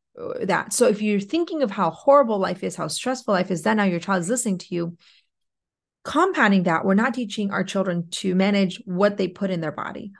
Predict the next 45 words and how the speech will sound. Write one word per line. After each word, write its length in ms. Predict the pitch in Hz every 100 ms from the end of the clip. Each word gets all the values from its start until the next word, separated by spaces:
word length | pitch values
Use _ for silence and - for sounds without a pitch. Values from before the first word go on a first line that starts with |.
| _ _ -
What 200 | 196 208
are 40 |
you 120 | 202
eating? 280 | 208 196 196
How 220 | - 196
does 140 | 196 190
that 100 | 175
make 180 | 170
you 60 | 175
feel? 380 | - - - -
Is 180 | - 170
it 80 | 175
making 400 | 175 185 185 190
you 120 | 190
tired? 580 | - 208 175 - - 180
You 120 | 175
know, 100 | 175
is 120 | 180
it 100 | 180
too 80 | 196
much 140 | 196
sugar 320 | 202 247 226
making 300 | 190 170 170
you 80 | 160
tired? 500 | 156 165 165 156 156 - - - -
And 260 | 226 208 196
giving 320 | 240 285 277
them 180 | 226 196
the 80 |
discipline 540 | 160 202 196 196 175 175
to 60 | 170
say, 540 | - 170 165 165 165 _ _ _ -
you, 260 | 247 240 -
you 180 | 208 202
know, 300 | 185 185 196 -
you 220 | 214 226
have 100 | 302
the 100 | 311
ability 400 | 302 196 190 196
to 40 | 196
say 180 | 196 156
no 120 | 156
to 80 | 170
yourself 420 | 170 - - -
if, 220 | 196 175